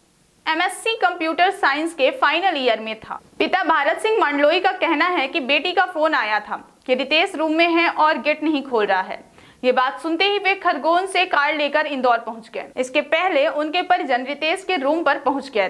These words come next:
थे, जहां उन्होंने रिते-, रिपीट, जहां उन्होंने रितेश को फंदे पर लटकते देखा। सूचना पर पुलिस भी मौके पर पहुंची और सबको फंदे से उतारकर पीएम के लिए भेजा। पिता ने बताया कि बेटा धार्मिक प्रवृत्ति का था, पढ़ने में वह काफी होशियार था।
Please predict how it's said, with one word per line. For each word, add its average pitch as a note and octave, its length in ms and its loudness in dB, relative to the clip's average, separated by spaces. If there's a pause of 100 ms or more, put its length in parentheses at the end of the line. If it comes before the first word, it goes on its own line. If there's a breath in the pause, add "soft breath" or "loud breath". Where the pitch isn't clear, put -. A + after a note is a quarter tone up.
थे, F#3 100 -14 (100)
जहां D4+ 260 2
उन्होंने G#4+ 440 0
रिते-, D#4+ 400 -2
रिपीट, A#3+ 340 -4 (200)
जहां C#4+ 380 2
उन्होंने F4+ 380 4
रितेश F4 420 0
को E4 100 2
फंदे D4 300 0
पर D#4 160 0
लटकते C4 520 -2
देखा। F#3+ 340 -8 (600 loud breath)
सूचना B3 320 2
पर C#4 220 0
पुलिस D#4 320 -2
भी D#4 120 2
मौके C#4+ 300 2
पर C#4+ 120 0
पहुंची C#4+ 440 -2
और C#4 200 0
सबको C#4+ 420 0
फंदे C#4 340 -2
से D#4+ 140 -2
उतारकर A#3+ 540 -2
पीएम C#4+ 360 -2
के C#4 120 -4
लिए G#3+ 200 -4
भेजा। G3+ 340 -10 (480 loud breath)
पिता A#3 220 -2
ने A#3+ 100 0
बताया C4 400 2
कि F#4 140 -4
बेटा E4+ 280 -2
धार्मिक C#4+ 480 -2
प्रवृत्ति C#4+ 340 -4
का C#4+ 180 0
था, B3+ 240 0
पढ़ने D4 420 0
में E4+ 160 2
वह F4+ 160 2
काफी F4+ 360 -2
होशियार D4 480 0
था। - 260 -14